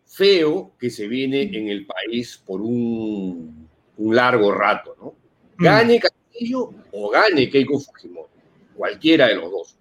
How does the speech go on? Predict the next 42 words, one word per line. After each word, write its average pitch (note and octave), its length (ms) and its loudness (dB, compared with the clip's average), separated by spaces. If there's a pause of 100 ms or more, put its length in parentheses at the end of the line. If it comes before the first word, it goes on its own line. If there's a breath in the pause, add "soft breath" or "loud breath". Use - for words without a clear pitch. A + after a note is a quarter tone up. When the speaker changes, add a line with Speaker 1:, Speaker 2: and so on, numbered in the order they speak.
Speaker 1:
vienen C#3 380 0
tiempos C3+ 460 -2
feos D3 400 0
para F#2+ 160 -4
el F#2 120 -6
país. - 400 -16 (600 loud breath)
Speaker 2:
Pe-, G3 360 8
eh, E3+ 40 6
Pedro, F#3+ 240 8
y F#3 40 8
antes F#3+ 180 6
de G#3+ 80 8
terminar, F3 400 6
¿cómo, G#3 600 6 (360)
qué, F3+ 200 -2
qué G#3 280 8
recomendación F#3+ 760 6
le G3 60 8
harías G3+ 200 8
a G3+ 60 8
la E3 100 6
gente F#3+ 320 4
para E3+ 200 6
eludir D#3+ 400 8
a G3+ 60 8
la G3 120 6
policía D3 360 6
del F#3 100 4
pensamiento, D#3 800 4 (520 loud breath)
para D3+ 160 6
evadir-, E3+ 400 8
para E3+ 200 8
evadirse F3 520 8
de E3+ 80 8
esos, F3 600 4 (200 soft breath)
de F3 80 4
esos E3 240 4
tombos F#3+ 320 8
Speaker 1:
Mira. D#3 140 6
Speaker 2:
pesados F#3 460 6
e F3 60 -2
histéricos? D3+ 760 0